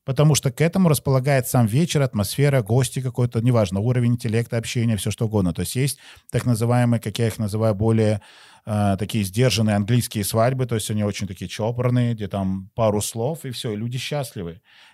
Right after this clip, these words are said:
Есть свадьбы, где ты в течение, там, шести вечера говоришь пять с половиной часов, то есть там даже для музыки, то есть ты просто вот нон-стопом.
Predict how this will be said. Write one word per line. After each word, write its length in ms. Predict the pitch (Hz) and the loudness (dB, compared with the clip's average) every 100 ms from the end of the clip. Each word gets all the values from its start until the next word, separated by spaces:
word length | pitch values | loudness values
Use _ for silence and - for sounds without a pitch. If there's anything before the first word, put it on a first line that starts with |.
| - | -2
Есть 220 | 139 147 | 0 2
свадьбы, 340 | 156 165 160 | 2 2 2
где 240 | 139 123 139 | 0 2 0
ты 200 | - 151 | 0 -2
в 80 | - | -2
течение, 480 | 135 - 147 143 | -6 0 2 2
там, 140 | 127 117 | 2 0
шести 320 | - 117 143 | 0 -2 0
вечера 380 | 131 170 - 127 | 2 2 2 0
говоришь 440 | 113 120 139 127 - | 2 2 2 0 0
пять 200 | 147 135 | 0 0
с 40 | |
половиной 460 | - 135 135 131 123 | -2 -2 -2 -2 -4
часов, 400 | - - 110 87 | -6 -8 -8 -8
то 80 | 90 | -12
есть 100 | - | -4
там 160 | 104 | -2
даже 240 | 101 101 107 | 2 0 2
для 140 | 117 | 2
музыки, 320 | 120 92 107 | 2 -2 -10
то 120 | 98 104 | -12 -14
есть 120 | - | -10
ты 80 | 123 | -6
просто 540 | - 131 147 131 143 | -2 2 4 2 2
вот 200 | 135 131 | 0 2
нон-стопом. 600 | 143 - - 139 113 98 | 0 0 2 0 2 -4